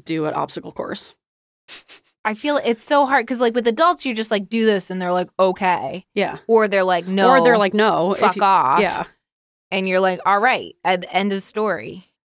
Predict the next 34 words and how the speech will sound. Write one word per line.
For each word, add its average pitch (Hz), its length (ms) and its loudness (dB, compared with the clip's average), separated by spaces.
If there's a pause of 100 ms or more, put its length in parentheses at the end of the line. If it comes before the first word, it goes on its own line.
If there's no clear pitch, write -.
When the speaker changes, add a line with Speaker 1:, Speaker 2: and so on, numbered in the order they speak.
(300)
Speaker 1:
Yeah, 247 240 2
working 320 420 2
with 302 400 -2
kids 262 240 -2
versus 226 280 -2
adults 202 440 -2
is 220 280 0
very 208 640 -2
different. 165 500 -6 (220)
And, 170 500 -6
yeah, 160 280 -8
there's 180 180 -4
a 185 40 -4
lot 180 200 -2
of 175 120 -8
things 185 300 -6
you 185 80 -8
have 185 140 -6
Speaker 2:
Yeah, 247 100 2
Speaker 1:
to 180 60 0
do 208 60 2
Speaker 2:
you 240 40 4
have 226 100 2
Speaker 1:
differently. 269 200 4
Speaker 2:
to, 175 60 2
like, 165 60 -2
trick 233 240 -2
'em 220 140 2
into 208 340 -2
thinking 202 420 -6
that 185 120 -4
it's 180 180 -4
a 185 40 -10
game. 180 580 -6